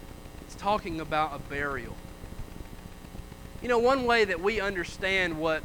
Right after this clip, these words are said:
a dead language is trying to communicate, 'cause that's what Koine Greek is, it's a dead language. One of the ways we try to understand what a dead language is communicating is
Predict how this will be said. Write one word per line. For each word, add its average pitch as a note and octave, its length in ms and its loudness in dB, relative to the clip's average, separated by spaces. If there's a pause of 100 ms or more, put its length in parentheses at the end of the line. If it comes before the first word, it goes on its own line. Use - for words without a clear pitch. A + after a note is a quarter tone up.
(120)
a D#3 100 0
dead F3 400 4
language D#3 560 0
is C#3 120 -12
trying D#3+ 360 -2
to D3 100 -10 (120)
communicate, E3+ 580 -4
'cause D3+ 120 -8
that's F3 200 -2
what D#3+ 160 -6 (400)
Koine D#3 360 -2
Greek D3+ 280 -4
is, C3 160 -8 (140)
it's - 120 -12
a D3 40 -10 (100)
dead D#3 260 -2
language. D3+ 380 -6 (640)
One C#4 120 6
of E4+ 80 6
the D#4 80 6
ways C4+ 260 10
we B3+ 120 0
try B3 320 6
to A3 200 -4
understand A3 840 2
what G3 120 4
a F3+ 60 4
dead G3 300 2
language G3+ 460 2
is D#3+ 160 -8
communicating F3+ 840 -2
is F3+ 240 0